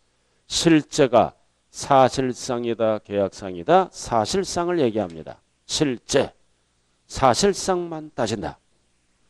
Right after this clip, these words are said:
자, 그 다음 밑에 이제 어렵게 나왔을 때 매수자가 부담한 전 소유자의 양도소득세, 양도소득세. 매수자가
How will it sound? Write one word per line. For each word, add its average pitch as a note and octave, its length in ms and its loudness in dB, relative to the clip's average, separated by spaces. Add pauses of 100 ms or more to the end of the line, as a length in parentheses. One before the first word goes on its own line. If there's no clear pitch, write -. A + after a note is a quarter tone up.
(2000)
자, B2 160 6
그 - 120 -12
다음 D#3 260 4
밑에 C3+ 280 -2
이제 A2+ 120 0
어렵게 D3 380 4
나왔을 A2 380 -4
때 C#2 200 -18 (440)
매수자가 B2 880 2
부담한 A2+ 720 -2
전 F3 340 -2
소유자의 D#3+ 720 -2
양도소득세, A2+ 1000 -4
양도소득세. A2 1080 -4 (1120)
매수자가 B2 880 0